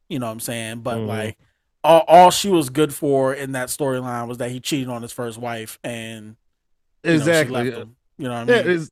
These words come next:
Speaker 2: and they skipped all of that. They just, <laughs>
Speaker 1: Right.
Speaker 2: he just had a different one later. Uh,
Speaker 1: Right.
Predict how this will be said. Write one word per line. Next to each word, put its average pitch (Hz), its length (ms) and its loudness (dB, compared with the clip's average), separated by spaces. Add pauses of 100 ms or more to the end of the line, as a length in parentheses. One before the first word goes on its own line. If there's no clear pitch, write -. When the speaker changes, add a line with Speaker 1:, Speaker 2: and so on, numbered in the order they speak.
(140)
Speaker 2:
and 143 180 -4
they 160 120 2
skipped - 360 -4
all 156 200 4
of 139 60 0
that. 175 240 4
They 156 140 0
just, 165 320 0
<laughs> 156 60 -2
Speaker 1:
Right. 107 180 -10 (120)
Speaker 2:
he 180 160 0
just 180 200 0
had 185 160 2
a 160 60 -2
different 156 380 2
one 147 160 2
later. 151 360 0
Uh, 139 500 2
Speaker 1:
Right. 101 60 -6